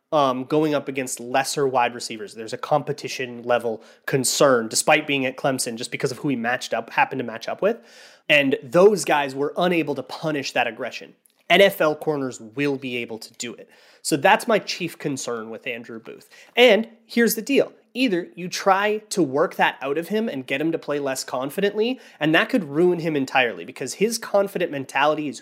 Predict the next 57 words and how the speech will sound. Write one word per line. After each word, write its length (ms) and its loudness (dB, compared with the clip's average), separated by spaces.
who 100 2
he 320 -6
is. 300 -4
This 120 0
dude 200 4
is 100 0
an 160 -2
absolute 800 0
dog. 380 4
He's 180 -6
a 60 -8
street 420 -6
fighter. 380 -4
I 80 2
said 140 2
he 60 2
has 120 0
perfect 520 4
cornerback 460 0
brain. 240 -12
He 120 -2
has 160 -2
the 80 -8
exact 560 0
mentality 500 -2
I 60 -4
want 360 -4
a 60 -14
corner 320 -4
to 80 -8
have. 340 -2
So 120 -4
if 160 -8
I'm 180 4
gonna 140 4
try 140 -2
to 40 -2
get 180 -4
him 100 -2
to 60 -6
be 120 -6
less 180 -4
aggressive, 420 -2
I 20 -2
risk 400 2
losing 380 -2
that, 140 2
and 60 -2
I 40 -2
don't 340 2
necessarily 520 0
know 120 0
if 80 0
I 60 -2
wanna 220 -6
do 200 -2
that. 260 -8